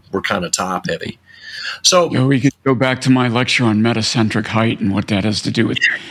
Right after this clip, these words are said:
Speaker 2: open ocean
Speaker 1: Yeah.
Speaker 2: stability. We'll leave that for
Speaker 1: Yeah.
Speaker 2: another day.
Speaker 1: Exactly, but not for today. Yeah, so,
Speaker 2: No.
Speaker 1: you know, this is, this is speculation on my part. Um, y-, you know,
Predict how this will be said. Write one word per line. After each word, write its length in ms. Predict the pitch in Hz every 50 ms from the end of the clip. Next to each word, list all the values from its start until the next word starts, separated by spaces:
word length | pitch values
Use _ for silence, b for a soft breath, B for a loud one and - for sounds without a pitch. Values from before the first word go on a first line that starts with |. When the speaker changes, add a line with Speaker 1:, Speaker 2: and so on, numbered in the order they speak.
| B B B B -
Speaker 2:
open 300 | 131 120 123 127 117 117
ocean 280 | 110 107 - - 104
Speaker 1:
Yeah. 160 | 104 - 117
Speaker 2:
stability. 520 | 104 104 - 131 117 113 113 104 104 101 - - _ _
We'll 200 | - 120 120 127
leave 160 | 135 135 131
that 160 | 131 123 -
for 140 | - - 110
Speaker 1:
Yeah. 120 | 101 - 110
Speaker 2:
another 180 | - - 117
day. 320 | 107 - 90 104 - - - _ _ _ _ _ _ _ _ _ _ _ _ _ _
Speaker 1:
Exactly, 680 | - 110 113 107 104 - 107 104 107 104 - 107 98 101
but 120 | 101 117
not 260 | 113 123 131 139 135 -
for 120 | - 120
today. 420 | - - 117 117 117 113 101 92 B B B B B B B -
Yeah, 180 | 143 135 123
so, 280 | 107 - - 156 135 127
Speaker 2:
No. 120 | 104 98 - - _ _ _ -
Speaker 1:
you 80 | 147 131
know, 80 | 113 110
this 220 | 127 185 190 - 185
is, 200 | 170 151 - -
this 340 | 170 147 175 175 - -
is 80 | 143 -
speculation 840 | - - - - 156 131 - - 123 110 120 127 143 139 - 151 147
on 160 | 143 143 143
my 140 | 135 131 127
part. 540 | 123 - - 147 135 131 131 135 - - _ _ _ _
Um, 560 | 110 110 110 110 107 104 104 101 101 98 98 - _ _ _ _ _ _ _ _ _ _ _
y-, 160 | - 104 - - -
you 200 | - 127 120 104
know, 260 | 104 95 92 90